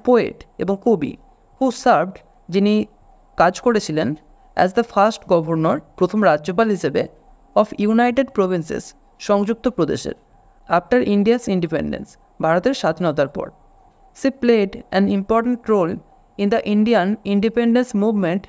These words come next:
against the British Raj। She played an important role, তিনি একটি গুরুত্বপূর্ণ ভূমিকা পালন করেছিলেন, in the Indian independence movement, ভারতের স্বাধীনতা আন্দোলনে,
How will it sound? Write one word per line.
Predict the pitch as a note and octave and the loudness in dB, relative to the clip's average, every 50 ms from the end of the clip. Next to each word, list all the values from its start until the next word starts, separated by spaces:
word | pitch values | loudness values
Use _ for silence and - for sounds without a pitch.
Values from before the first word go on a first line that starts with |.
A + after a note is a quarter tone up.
| - _ - F3+ | -10 _ -4 -2
against | F3+ G3 G#3+ B3 B3 - - G#3+ | 0 0 0 -2 -2 -4 -2 0
the | G3 G3+ F#3+ F3+ | 0 0 2 0
British | G3+ G3 G3 A#3 G3 - D#3+ | -2 -2 -2 -4 -6 -4 -6
Raj। | D3 - - - - _ _ _ _ _ _ _ _ _ _ - - | -6 -6 -8 -10 -16 _ _ _ _ _ _ _ _ _ _ -8 -4
She | - C4 B3+ - | -4 -2 0 0
played | G3 F#3 G#3 A#3+ - - _ _ _ _ _ _ _ _ _ _ _ _ _ - F#3+ | 2 2 2 0 -2 -6 _ _ _ _ _ _ _ _ _ _ _ _ _ 2 2
an | G3 G3 - G#3+ G#3+ | 2 2 2 0 0
important | G#3 G#3+ A#3 A#3 A#3+ B3 B3+ B3 - G#3+ | 2 2 2 2 2 0 0 0 0 0
role, | F3 D3+ - - D#3+ - _ _ _ _ _ _ _ - - | -2 -2 -2 -6 -12 -18 _ _ _ _ _ _ _ -2 2
তিনি | A3+ A#3 A#3+ A#3+ | 2 4 4 2
একটি | A#3 - B3+ G#3+ G3+ | 2 0 -2 0 0
গুরুত্বপূর্ণ | G3+ G3+ - - A#3+ - B3 A#3+ A#3+ A3+ - | -2 -2 -4 -6 -4 -2 2 2 2 2 0
ভূমিকা | - G3 G3+ G#3+ A#3 B3+ A#3+ | 0 -2 0 0 0 0 0
পালন | A3 G3+ G3+ G3+ G3 | 0 0 0 -2 -2
করেছিলেন, | F#3 D#3+ D3+ D#3 D#3+ E3+ G#3 D#4+ - _ _ _ _ _ _ _ _ - G3+ | -2 -2 -2 -2 -2 -4 -4 -4 -6 _ _ _ _ _ _ _ _ -2 0
in | G#3 G#3+ | 2 2
the | A#3+ A#3 - G3+ G#3 | 2 2 0 0 0
Indian | G#3 G#3 A3 A#3+ A3 G#3 G#3+ A#3 - G3+ G#3 | 2 2 2 2 2 2 0 -2 -2 -2 0
independence | G3+ G3+ A3 F#3+ A3+ A#3 A3+ A#3 B3 B3 A#3+ - G3+ G3 | 0 0 -2 0 0 0 0 0 -2 -4 -4 -4 -2 0
movement, | A3 A3 G3+ D#3+ D3 - D#3 - - _ _ _ _ _ - E3+ | 0 0 0 -2 -4 -6 -8 -16 -20 _ _ _ _ _ -4 0
ভারতের | E3+ F3+ G3 G3 B3 B3+ - - | 0 0 0 0 -2 -4 -2 -2
স্বাধীনতা | G#3 E3+ F3+ F#3+ A3 A#3 A3+ - C#4+ E4 E4+ - - - _ _ - F3+ | -4 -2 -2 0 -2 0 0 0 0 -2 -2 -6 -14 -20 _ _ -2 0
আন্দোলনে, | F#3+ F#3 F3+ E3 D#3 D3+ D#3 D3 | 0 0 0 0 -2 -2 -4 -6